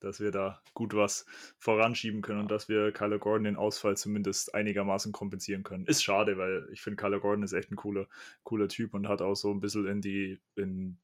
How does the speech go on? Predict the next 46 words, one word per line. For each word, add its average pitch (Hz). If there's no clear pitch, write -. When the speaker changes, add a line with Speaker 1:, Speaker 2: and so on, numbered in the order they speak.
Speaker 1:
in 98
die 95
Kabine 104
und 95
so, 98
glaub, 95
ordentlich 98
Stimmung 104
reingebracht. 92
Deswegen 101
hoffe 104
ich, 98
dass 98
der 95
bald 98
wieder 95
da 95
ist 101
und 95
Speaker 2:
Ja. 110
Speaker 1:
hoffen 90
wir 90
auf 87
schnelle 95
Besserung. 87
Speaker 2:
Ja, 107
also 117
ich -
denke, 135
ein -
paar 127
Wochen 131
wird's 127
dauern, 123
ähm, 110
aber 110
gebrochene 131
Hand, 135
ja, 120
jetzt -
Defensive 151
Back 160
ist -
nicht 135
so 156
gut, 208